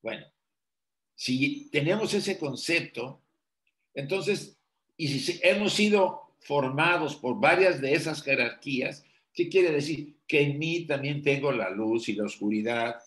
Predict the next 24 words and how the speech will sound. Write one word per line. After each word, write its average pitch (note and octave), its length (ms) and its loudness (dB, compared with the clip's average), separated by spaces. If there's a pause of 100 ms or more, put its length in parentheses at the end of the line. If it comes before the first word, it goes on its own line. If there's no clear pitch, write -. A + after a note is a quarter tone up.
(260)
y D3+ 180 -2
tengo D#3 320 4
la D3+ 140 4
reproducción B2 680 -2
de C3+ 120 0
las C3 180 0
jerarquías A#2 760 0
en G#2+ 160 -4
mí, A2 220 -12 (320)
las B2+ 280 0
compatibles D#3 1000 0
con C#3+ 280 0
mi C#3+ 120 -2
evolución C3 840 0
y B2+ 80 -4
mi A2+ 160 -4
desarrollo, A#2 800 0 (400)
y B2 80 -2
los A#2+ 220 -2
dioses C#3 440 4
también A#2 360 -4
están G#2 360 -4
en G#2+ 120 -8
mí A#2+ 240 -10